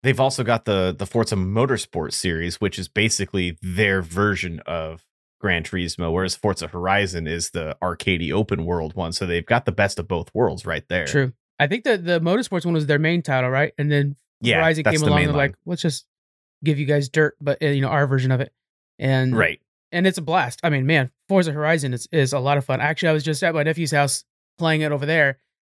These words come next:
Speaker 2: and I was like, "Okay, there's a barn over here somewhere." <laughs> And so we go look for that barn and stuff. And it was, it was a lot of fun.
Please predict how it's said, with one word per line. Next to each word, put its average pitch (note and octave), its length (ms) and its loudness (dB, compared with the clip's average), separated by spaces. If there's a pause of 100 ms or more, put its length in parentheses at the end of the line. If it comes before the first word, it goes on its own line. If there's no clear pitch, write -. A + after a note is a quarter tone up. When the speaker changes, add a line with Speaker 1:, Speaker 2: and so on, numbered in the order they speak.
(140)
Speaker 2:
and D#3+ 120 0
I D#3 80 4
was D#3 120 2
like, D3 240 -4
"Okay, F#3+ 160 2
there's F3 160 2
a F3 40 0
barn F#3 220 2
over A3 100 0
here F#3+ 280 0
somewhere." D#3 1000 0 (200)
<laughs> - 120 -20
And F#3 360 2
so F#3+ 140 2
we F3+ 80 0
go F3 100 0
look E3+ 140 -2
for E3+ 80 -2
that C#3+ 120 0
barn D#3 240 2
and C#3 80 -4
stuff. C#3+ 200 -2
And C#3+ 100 -6
it D#3 100 -2
was, F3+ 140 -6
it - 80 -2
was F#3+ 120 -2
a A#3 40 2
lot G#3 100 2
of G3 60 -6
fun. G3 240 -2